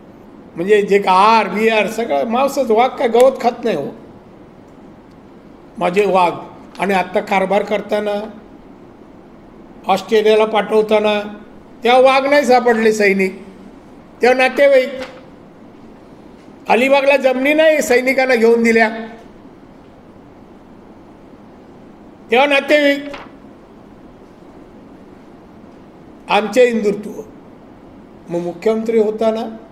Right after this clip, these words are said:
राष्ट्रवादीबरोबर गेले, हिंदुत्ववादी पक्ष आहे का? काँग्रेस हिंदुत्ववादी पक्ष आहे का?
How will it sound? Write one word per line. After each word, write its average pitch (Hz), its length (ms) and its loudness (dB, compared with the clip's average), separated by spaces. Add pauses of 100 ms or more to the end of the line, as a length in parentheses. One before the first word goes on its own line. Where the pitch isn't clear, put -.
(120)
राष्ट्रवादीबरोबर 220 880 0
गेले, 220 220 4 (580)
हिंदुत्ववादी 208 560 2
पक्ष 208 340 0
आहे 208 120 4
का? 240 180 0 (1900)
काँग्रेस 254 600 2 (360)
हिंदुत्ववादी 233 520 0
पक्ष 220 340 -2
आहे 208 140 2
का? 262 220 0